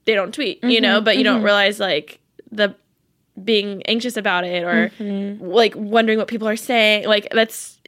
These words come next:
Speaker 1: you know what I mean?
Speaker 2: Oh, it's so true. I feel like I always think of, I don't know why I think about the Kardashians a lot, just because to me
Speaker 1: Mm-hmm.
Speaker 2: they're so, like, <laughs> robotic and, like, but at the end of the day, they're real people.
Speaker 1: I hate how people shit talk them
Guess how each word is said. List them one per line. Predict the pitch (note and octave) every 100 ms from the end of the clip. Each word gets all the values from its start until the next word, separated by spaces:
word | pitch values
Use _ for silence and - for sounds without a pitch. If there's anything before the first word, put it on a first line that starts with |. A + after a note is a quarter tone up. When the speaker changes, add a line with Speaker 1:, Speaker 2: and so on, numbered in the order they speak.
| -
Speaker 1:
you | B3+
know | B3
what | D4
I | F4
mean? | A3 G#3+ C4
Speaker 2:
Oh, |
it's | B3+ -
so | A#3+
true. | A#3 - A#3 G3+ G3
I | B3
feel | - C#4+
like | D4+
I | C4
always | A#3+ A#3 B3
think | A3 G#3+
of, | A3 G3+ - _ _ _ -
I |
don't | G#4 B4
know |
why | A3 F#3
I |
think | G3+ E4+
about | D4+
the | G#3+
Kardashians | G#3 F#3 F#3 G#3 G#3+ G3+
a | -
lot, | G3
just | G#3 A3+
because | D4 C4 A#3+
to | G#3+
me |
Speaker 1:
Mm-hmm. | G3+
Speaker 2:
they're | G3
so, | - G3+
like, | G3 F#3+ - -
<laughs> | - -
robotic | G3+ F#3 F#3+ G3 G#3+ -
and, | G4
like, | G4+ E4+ - - - D#4+ -
but | C#4+
at | C#4 D4
the | D#4
end | D#4
of |
the | C4
day, | A3 D4
they're | B3 G3+ B3 C#4+ - - F#3+
real | G#3+ C4
people. | - - F#4 - - - - - -
Speaker 1:
I | C#4+ E4 A4
hate | - C#4+ -
how | B3
people | A#3+ B3 A#3+ A3+ G3+ G3 - _ _ -
shit | - G#3 G3
talk | A3+ A3
them | B3 A#3+ B3+ D4